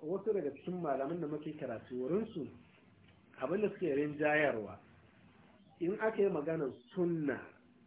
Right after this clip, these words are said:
abin da ya fi inganci a sunna shine wanda hadisi suka yi bayani a kai. Wato,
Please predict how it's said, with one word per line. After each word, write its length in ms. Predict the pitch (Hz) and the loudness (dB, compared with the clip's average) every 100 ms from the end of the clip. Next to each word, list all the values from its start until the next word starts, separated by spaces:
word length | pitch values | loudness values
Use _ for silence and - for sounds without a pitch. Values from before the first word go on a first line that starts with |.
| - - - - _ _ _ _ - | -20 -20 -20 -20 _ _ _ _ -12
abin 320 | 123 139 185 | -8 -6 -4
da 80 | 165 | -2
ya 180 | 156 - - - _ _ _ | -4 -6 -14 -20 _ _ _
fi 120 | 160 | -10
inganci 520 | 160 165 170 175 - | -6 -2 0 -2 -6
a 140 | 135 - | -10 -10
sunna 400 | - 165 214 170 104 - _ _ _ _ - | -8 -6 -4 -6 -6 -16 _ _ _ _ -18
shine 240 | - 156 143 | -10 -4 -2
wanda 260 | 143 147 123 | -2 -2 -6
hadisi 460 | 110 104 101 131 - | -8 -10 -10 -12 -14
suka 160 | - | -10
yi 100 | 113 | -8
bayani 480 | 110 104 107 104 95 | -6 -6 -6 -6 -10
a 80 | - - | -14 -18
kai. 160 | 107 92 - | -14 -14 -12
Wato, 320 | 104 104 117 | -12 -10 -12